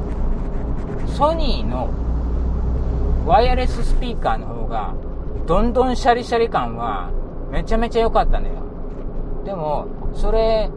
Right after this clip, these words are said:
室内用のスピーカーだから、車内に積むと高熱に弱いし、そろそろバッテリーも寿命決めてるから、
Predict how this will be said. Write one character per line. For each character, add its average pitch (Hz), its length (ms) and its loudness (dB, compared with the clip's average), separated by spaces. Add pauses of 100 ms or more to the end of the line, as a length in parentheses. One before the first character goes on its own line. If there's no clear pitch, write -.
(160)
室 - 300 -8
内 285 240 2
用 269 60 -2
の 254 100 -4
ス - 100 -10
ピ 269 80 -8
ー 247 60 -6
カ 175 100 0
ー 131 60 2
だ 110 120 -2
か 110 120 -4
ら、 113 240 0
車 202 160 -2
内 220 160 -2
に 123 80 0
積 - 100 -6
む 110 140 -6
と 104 400 -6
高 202 180 0
熱 208 260 -6
に 185 140 -6
弱 170 260 2
い 123 100 -4
し、 110 340 -10 (680)
そ 214 140 -6
ろ 185 80 -6
そ 151 100 -6
ろ 117 120 -6
バ 156 180 2
ッ 165 40 -10
テ 180 100 -8
リ 180 140 -6
ー - 20 -8
も 165 160 -6
寿 156 140 -6
命 165 140 -6
決 185 120 -6
め 175 100 -6
て 147 140 -8
る 95 80 -8
か 98 120 -10
ら、 104 280 -4